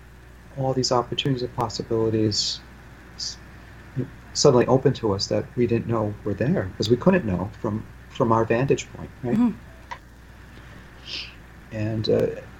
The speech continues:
Speaker 1: another universal property about the eagle and condor is that we'd be in a time, which I think it's a time we're now, <clears throat> where the two birds would share the same sky.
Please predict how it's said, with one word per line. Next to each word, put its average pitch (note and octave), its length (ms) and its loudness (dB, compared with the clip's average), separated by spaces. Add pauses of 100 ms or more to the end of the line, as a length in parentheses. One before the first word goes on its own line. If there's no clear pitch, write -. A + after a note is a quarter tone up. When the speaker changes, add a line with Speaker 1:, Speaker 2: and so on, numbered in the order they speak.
(840)
Speaker 1:
another C3+ 320 10
universal A#2 440 4
property A#2 320 -2
about G2+ 300 -2 (560)
the G#2 280 -2
eagle A#2+ 220 2
and G#2+ 80 2
condor C3 460 4
is G#2 220 2
that A2 200 2 (120)
we'd A#2 140 6
be A2+ 120 4
in G#2+ 100 4
a F#2+ 60 -2
time, A2+ 400 2
which G#2 180 -2
I G#2 60 0
think A2+ 180 -4
it's - 140 -2
a A2+ 40 2
time G#2+ 300 -2
we're F#2 100 0
now, G#2+ 440 4 (600)
<clears throat> C#3+ 340 6
where A#2 460 8
the - 60 2
two - 240 4
birds A#2 380 6
would G2+ 100 -2
share A#2 420 6 (100)
the G#2+ 60 -4
same G#2+ 280 0
sky. A2 420 2